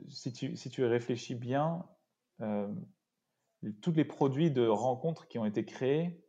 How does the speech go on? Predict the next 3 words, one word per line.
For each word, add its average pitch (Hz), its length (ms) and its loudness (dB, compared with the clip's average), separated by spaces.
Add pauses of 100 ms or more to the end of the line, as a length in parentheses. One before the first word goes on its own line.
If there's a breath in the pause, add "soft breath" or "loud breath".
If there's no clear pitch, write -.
(160)
jusqu'ici 127 800 -4 (880)
sont 127 400 -6
des, 117 640 6